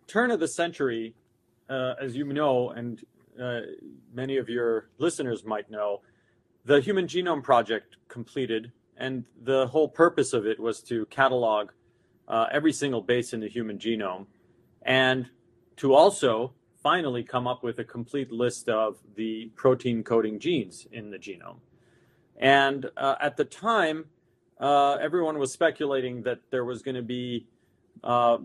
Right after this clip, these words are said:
maybe a hundred thousand genes, or some were saying twenty thousand genes. We had some ideas from other organisms, um, namely things like the mouse, uh, and some other species.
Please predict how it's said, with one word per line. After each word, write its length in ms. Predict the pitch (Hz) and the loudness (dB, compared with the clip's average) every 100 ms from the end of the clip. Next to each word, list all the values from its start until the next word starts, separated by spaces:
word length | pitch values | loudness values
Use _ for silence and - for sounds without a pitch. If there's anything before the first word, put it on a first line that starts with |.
| - | -10
maybe 580 | 107 120 127 127 127 127 | -8 -4 -2 -2 -4 -2
a 100 | 131 | -2
hundred 340 | 127 196 165 - | 0 2 2 2
thousand 400 | 113 107 107 98 | 2 2 -4 -10
genes, 520 | 104 92 82 80 - | -12 -14 -20 -20 -18
or 500 | 117 113 110 113 113 110 _ | -8 -4 -2 -4 -6 -10 _
some 240 | - 110 | -8 -6
were 140 | 117 117 | -4 -4
saying 220 | 127 135 | -2 -4
twenty 300 | 131 185 160 | -2 -2 -2
thousand 440 | 131 117 98 101 | 0 -2 -2 -10
genes. 420 | 85 98 87 80 - _ _ _ _ | -14 -16 -16 -20 -20 _ _ _ _
We 120 | 143 143 | -2 -2
had 260 | 165 - _ _ | -2 -16 _ _
some 600 | - - 208 214 190 135 _ - | -14 0 2 2 0 -10 _ -6
ideas 580 | 143 127 143 165 143 - | -6 -4 -2 0 0 -2
from 560 | - 135 127 123 123 - - | -4 -2 -2 -4 -10 -14 -4
other 260 | 143 139 | -2 0
organisms, 800 | 123 143 160 123 101 101 113 - _ _ _ _ | -2 0 0 -2 -6 -10 -14 -20 _ _ _ _
um, 380 | 117 123 120 117 - _ 113 | -2 2 2 -2 -16 _ -12
namely 680 | 107 117 113 110 110 107 - _ | -8 -8 -6 -6 -4 -6 -8 _
things 260 | 127 113 113 | -4 -2 0
like 180 | 110 | 0
the 80 | - | 0
mouse, 500 | 113 165 143 127 - _ _ _ - | 4 6 6 4 -6 _ _ _ -6
uh, 320 | 117 117 117 - | 2 4 4 0
and 360 | 117 113 113 | -4 -2 -6
some 240 | 117 127 117 | -8 -8 -4
other 240 | 135 123 117 | -2 0 -2
species. 600 | - 208 147 127 117 | -4 -6 -4 -6 -6